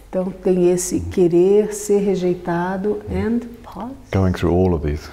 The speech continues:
Speaker 1: É, passando por todos esses.
Speaker 2: These, uh, these eight, eight dynamics.
Speaker 1: Essas oito dinâmicas.
Speaker 2: I want this and I don't want that.
Speaker 1: Eu quero isso, eu não quero aquilo.
Speaker 2: I want to be praised, but I don't want to be blamed.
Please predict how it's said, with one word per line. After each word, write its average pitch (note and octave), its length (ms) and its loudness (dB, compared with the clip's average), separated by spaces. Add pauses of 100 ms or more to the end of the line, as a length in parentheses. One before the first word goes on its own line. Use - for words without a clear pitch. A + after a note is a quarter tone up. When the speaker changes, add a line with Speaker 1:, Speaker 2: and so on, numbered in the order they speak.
(240)
Speaker 1:
É, F3+ 220 -2
passando F#3+ 580 -4
por F3+ 160 -10
todos F3+ 380 -6
esses. - 560 -8 (320)
Speaker 2:
These, D#2 400 -4
uh, D2+ 400 0
these - 480 -8
eight, F2+ 260 -4 (160)
eight E2 160 -2 (100)
dynamics. F2+ 640 -2 (340)
Speaker 1:
Essas F3+ 380 -4
oito G3+ 260 4
dinâmicas. D#3+ 760 -4 (300)
Speaker 2:
I G2 80 -2
want F#2+ 380 0
this G#2+ 300 2
and F2+ 140 2
I F2 60 0
don't F2 240 -2
want E2 200 -2
that. F2 220 0 (240)
Speaker 1:
Eu F#3+ 140 -2
quero G#3 500 2
isso, E3 280 0
eu F#3 80 0
não F#3+ 220 2
quero E3+ 380 0
aquilo. D#3+ 400 -8 (180)
Speaker 2:
I F2 40 -6
want E2 300 -2
to D#2+ 80 -6
be D#2+ 100 -2
praised, G2 580 0
but E2+ 120 -4
I E2+ 100 0
don't E2+ 240 -2
want D#2+ 160 -4
to - 100 -8
be D#2+ 140 -4
blamed. D#2+ 460 -2